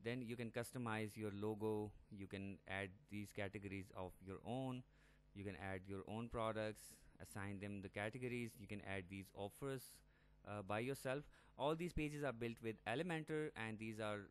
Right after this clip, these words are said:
the premium elements, uh, come with this theme, this Woodmart theme.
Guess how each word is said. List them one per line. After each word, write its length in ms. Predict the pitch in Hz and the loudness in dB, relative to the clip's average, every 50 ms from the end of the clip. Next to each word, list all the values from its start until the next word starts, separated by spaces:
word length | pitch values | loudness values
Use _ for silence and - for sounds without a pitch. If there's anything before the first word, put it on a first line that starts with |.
| 82 90 104 | -10 -8 -6
the 240 | 104 104 101 101 98 - | -2 -2 -2 -2 -2 -2
premium 400 | - 113 117 120 131 131 131 131 - - | -2 0 0 0 0 0 -2 -2 0 0
elements, 400 | 120 135 147 151 147 147 151 - - - - - - - - - - - - | 2 2 2 0 0 -2 -4 -6 -12 -18 -20 -20 -20 -20 -20 -20 -20 -10 -6
uh, 280 | - 107 107 107 107 107 - - | -2 0 0 0 0 -2 -2 -4
come 300 | 123 117 113 113 113 107 | -2 -2 0 0 0 2
with 240 | 107 107 107 104 101 - - - - - - - - | 2 2 2 0 -2 -6 -14 -20 -20 -20 -20 -12 -6
this 280 | 104 101 101 98 - - - - - | -4 -2 -2 -4 -6 -10 -14 -8 -4
theme, 240 | 117 120 143 180 226 - - - - - | -2 0 0 -2 -4 -8 -12 -18 -14 -8
this 280 | - 107 107 104 - - - | -4 -4 -4 -4 -6 -6 -4
Woodmart 340 | 107 110 107 117 123 139 139 | -2 -2 0 0 0 0 0
theme. 240 | - 160 160 196 | -2 -4 -4 -4